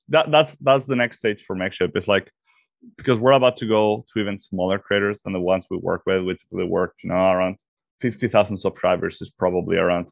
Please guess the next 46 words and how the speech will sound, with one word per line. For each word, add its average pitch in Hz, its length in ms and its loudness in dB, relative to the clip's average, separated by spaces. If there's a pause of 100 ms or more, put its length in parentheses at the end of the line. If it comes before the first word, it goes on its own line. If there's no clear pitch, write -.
the 87 60 -4
smallest 90 420 -6
size 98 220 0
we 107 80 -2
work 107 220 0
with, 120 180 4
and 101 160 2
we're 101 80 6
about 98 220 4
to 92 80 -12
go 92 120 0
down 90 260 0
to - 120 -18 (100)
twenty-five 92 380 -2
thousand. 85 420 -4
So 95 260 0 (260)
even 123 180 6
more 110 180 6
volume, 92 500 0
even 110 180 -2
more 101 120 -2
campaigns, 90 440 -6
even 95 180 0
more 92 140 -2
designs. 90 540 -2 (300)
And 113 100 0
how 113 120 4
do 110 60 0
you 113 80 4
do 104 100 2
that 101 140 4
without 92 240 0
hiring 95 300 0
a 87 40 -8
million 87 340 -8
people, 90 440 -4 (460)
um, 87 580 2
ju-, 101 160 2
just 98 280 -4
to - 80 -18
keep - 220 -8 (220)
costs, - 420 2 (100)
um, 87 440 -2 (180)
afloat? 95 400 0 (260)
Yeah, 151 220 6
w-, 117 260 -4